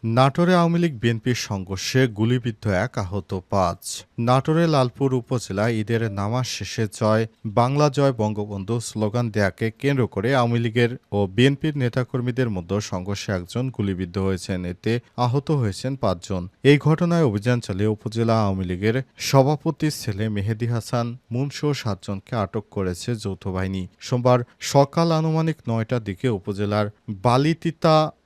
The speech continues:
রামকৃষ্ণপুর ঈদগাহ মাঠে এই ঘটনা ঘটে। পরে আওয়ামী লীগের নেতাকর্মীরা রামকৃষ্ণপুর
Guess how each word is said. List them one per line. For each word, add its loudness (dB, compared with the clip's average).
রামকৃষ্ণপুর 0
ঈদগাহ 2
মাঠে 2
এই 0
ঘটনা 0
ঘটে। -2
পরে 0
আওয়ামী 4
লীগের 2
নেতাকর্মীরা 0
রামকৃষ্ণপুর -2